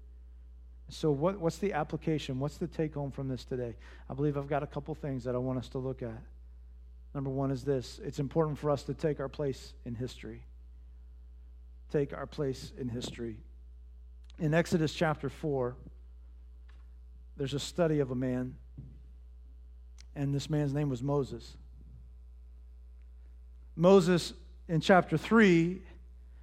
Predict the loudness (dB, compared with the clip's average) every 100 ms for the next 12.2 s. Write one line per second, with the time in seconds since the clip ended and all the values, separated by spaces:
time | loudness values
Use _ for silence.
0 | -2 0 2 6 8 8 6 8 8 10
1 | 8 10 10 8 0 -12 -18 -18 -18 -18
2 | -18 -18 -18 -18 -18 -18 -18 -18 -18 -12
3 | 4 6 6 2 2 8 12 12 10 4
4 | 6 6 6 6 6 4 2 4 2 2
5 | 2 2 0 -8 -16 0 6 8 8 6
6 | 8 10 10 8 8 8 10 10 10 8
7 | 6 6 6 4 4 4 2 2 4 4
8 | 4 -2 -14 -18 -18 -18 -18 -18 -18 -18
9 | -18 -18 -18 -16 -16 -16 -16 -6 4 4
10 | 6 4 6 6 6 4 4 2 2 6
11 | 6 6 4 6 6 4 4 4 6 8
12 | 6